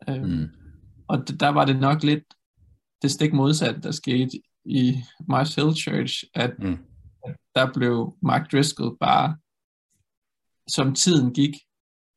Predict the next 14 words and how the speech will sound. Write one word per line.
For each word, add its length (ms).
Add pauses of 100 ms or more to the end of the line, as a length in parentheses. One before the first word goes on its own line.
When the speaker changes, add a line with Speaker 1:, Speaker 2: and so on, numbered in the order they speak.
Speaker 1:
mere 540 (360)
og 160
mere, 440 (1160)
øh, 480
lig 320
med 300 (560)
Mars 320
Hill 180
Church. 340 (500)
Speaker 2:
Mm. 240 (340)
Speaker 1:
Altså, 140
det 160
var 100
ham 360